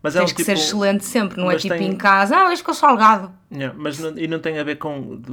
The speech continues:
Speaker 1: com tu, tu fizeste todo um, um discurso sobre, sobre a medicina e eu percebo e concordo. Mas não é, não é tanto quanto isso, é só não me imagino o, o dia,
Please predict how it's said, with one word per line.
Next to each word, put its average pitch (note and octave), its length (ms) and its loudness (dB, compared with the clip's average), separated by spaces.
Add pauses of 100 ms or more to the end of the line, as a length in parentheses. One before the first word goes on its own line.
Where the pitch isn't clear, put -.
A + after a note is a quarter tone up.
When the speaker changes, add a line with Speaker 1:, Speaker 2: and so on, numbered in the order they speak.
Speaker 1:
com C3+ 200 -8
tu, B2 320 -4
tu B2+ 180 -10
fizeste A#2 340 -8
todo A2+ 220 -8
um, A2+ 560 -8
um A#2 40 -6
discurso A#2+ 300 -10
sobre, A#2+ 420 -8
sobre A#2+ 300 -6
a A#2+ 40 -4
medicina C3 560 -8
e B2 100 -12
eu A2+ 100 -10
percebo - 380 -14 (600)
e B2+ 80 -8
concordo. A#2 480 -4 (420)
Mas B2 180 -2
não C3+ 140 0
é, C#3 160 0
não D3+ 200 -2
é C#3+ 40 0
tanto D3+ 220 -6
quanto D#3+ 240 -8
isso, D#3+ 160 -6
é B2 40 -6
só B2+ 260 -2
não C3+ 120 -4
me C#3 120 -8
imagino D#3+ 480 -4
o, D#3+ 440 -8
o D#3+ 320 -16
dia, D#3 360 -6